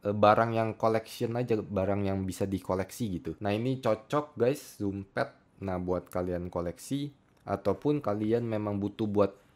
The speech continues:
makro ya, kalian bisa ubah nanti lewat via, mau jadi W A S D gitu buat main game, ini spacebar, ini W A S D atau gimana buat ko-,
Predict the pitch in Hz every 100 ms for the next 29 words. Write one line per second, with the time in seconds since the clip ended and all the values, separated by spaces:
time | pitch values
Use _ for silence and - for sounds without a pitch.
0 | _ - 107 104 - 139 147 143 139 113
1 | 110 107 98 104 98 95 98 95 98 92
2 | 101 95 - 92 92 110 123 135 104 90
3 | 90 87 - 87 - 95 - - 110 120
4 | 120 101 101 113 90 85 82 82 87 98
5 | 90 85 - 90 87 104 107 123 127 -
6 | _ _ - 101 95 90 87 87 90 -
7 | 107 113 - 92 90 90 90 90 110 123
8 | 101 - -